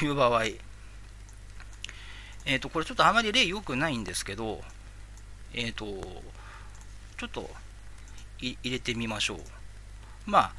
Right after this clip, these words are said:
えーと、モーツァルトが何人いるのか、ちょっと復習がてら見てください。カウント、えー、イフスの、えーと、範囲。まずモーツァルトを数えたいので、名簿のモーツァルトがいるところを選択します。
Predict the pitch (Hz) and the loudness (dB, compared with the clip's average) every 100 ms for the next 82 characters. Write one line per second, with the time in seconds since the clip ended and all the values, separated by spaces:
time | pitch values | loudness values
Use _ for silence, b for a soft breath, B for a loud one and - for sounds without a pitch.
0 | - 135 139 131 139 190 185 123 107 107 | -4 4 6 6 4 4 4 4 2 2
1 | 131 147 113 101 120 120 117 101 190 - | 4 4 2 -2 -4 -2 -2 -2 -4 -6
2 | - 180 147 - 151 185 170 170 175 123 | -6 -2 -2 4 6 8 8 6 8 6
3 | - 139 139 127 107 104 104 - 104 - | 4 0 0 -2 -2 -4 -2 0 0 2
4 | 156 160 160 - 151 - - 147 135 135 | 0 2 -2 -2 -6 -2 2 4 4 2
5 | 151 - 175 175 131 113 107 127 - B | -2 -8 -6 -6 -4 -4 -2 0 0 B
6 | B B B - 123 120 123 123 160 165 | B B B -4 0 2 2 0 2 2
7 | 131 104 - - 147 175 143 147 196 - | 0 -4 -8 -8 0 0 2 2 0 4
8 | 131 123 143 139 - 113 120 117 131 117 | 4 4 0 -2 0 0 2 0 2 0
9 | 104 110 139 - 147 131 135 131 135 143 | 0 0 0 -2 -2 2 2 2 0 -2
10 | 147 143 160 160 123 117 - 135 110 127 | -2 -2 -2 2 0 0 0 0 0 -2
11 | 123 120 110 117 123 156 139 117 113 110 | -6 -6 -6 -4 -4 -2 -2 -2 -2 -2
12 | 110 101 110 - 107 95 87 - 131 | -4 -4 0 0 0 -4 -4 -4 -4